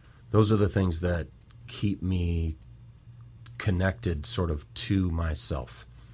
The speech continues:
Um, and then, and I've been lucky because I've been, you know, I've been on a sort of a path for a long time. I have a lot of evidence that shows that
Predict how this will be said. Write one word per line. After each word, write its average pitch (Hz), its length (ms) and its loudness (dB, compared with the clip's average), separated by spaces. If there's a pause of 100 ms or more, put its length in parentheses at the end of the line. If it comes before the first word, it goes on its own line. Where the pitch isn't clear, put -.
(380)
Um, 85 500 0 (1300)
and 90 220 0
then, 98 540 6 (960)
and 90 100 0
I've 87 80 0
been 82 160 0
lucky 92 380 2
because 78 380 -4
I've 76 100 -2
been, 78 260 -2 (100)
you 87 100 -6
know, 80 120 0
I've 76 100 -4
been 82 120 -2
on 80 160 0
a 76 80 -2 (240)
sort - 220 -6
of 76 40 -4
a 76 60 -8
path - 460 4
for - 180 -4
a 80 40 -2
long 82 280 -2
time. 82 460 0 (580)
I - 60 -4
have 104 160 0
a 110 60 4
lot 95 200 4
of 85 80 0
evidence 87 640 0 (440)
that 85 160 -4
shows 85 720 0
that 82 280 -2